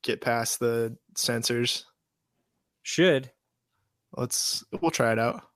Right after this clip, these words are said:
Speaker 2: We'll try it.
Speaker 1: Let's
Speaker 2: All
Speaker 1: hope
Speaker 2: right.
Speaker 1: it doesn't come to that.
Speaker 2: No, let's not. <laughs>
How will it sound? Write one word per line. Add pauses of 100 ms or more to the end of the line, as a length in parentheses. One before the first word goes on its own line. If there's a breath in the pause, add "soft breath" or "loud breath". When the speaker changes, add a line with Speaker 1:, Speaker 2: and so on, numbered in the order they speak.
(220)
Speaker 2:
We'll
try
it. (480)
Speaker 1:
Let's
Speaker 2:
All
Speaker 1:
hope
Speaker 2:
right.
Speaker 1:
it
doesn't
come
to
that. (1500)
Speaker 2:
No,
let's
not.
<laughs>